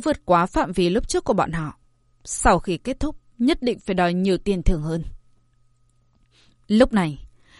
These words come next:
ba vị cao thủ đợi ở bên người nhị công tử đi ra. Người đàn ông trung niên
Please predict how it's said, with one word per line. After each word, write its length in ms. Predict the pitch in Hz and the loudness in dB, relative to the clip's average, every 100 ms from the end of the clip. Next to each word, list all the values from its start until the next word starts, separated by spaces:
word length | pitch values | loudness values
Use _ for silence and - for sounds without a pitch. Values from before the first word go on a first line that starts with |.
| - - | -16 4
ba 180 | 214 | 6
vị 160 | 190 196 | 6 2
cao 200 | - 202 | 2 0
thủ 280 | - 214 165 | 2 2 2
đợi 160 | 180 | 2
ở 120 | 139 175 | 2 2
bên 260 | 190 202 | 2 2
người 200 | 175 170 | 2 2
nhị 140 | 180 - | 0 -2
công 180 | 190 | -2
tử 160 | 185 196 | -2 -2
đi 160 | 165 170 | -2 -2
ra. 280 | 175 165 156 - _ - - - | -4 -4 -8 -14 _ -20 -12 0
Người 120 | 202 | 4
đàn 200 | 185 180 | 4 4
ông 100 | 185 | 2
trung 240 | 214 208 | 0 0
niên 280 | 180 180 180 | 2 2 0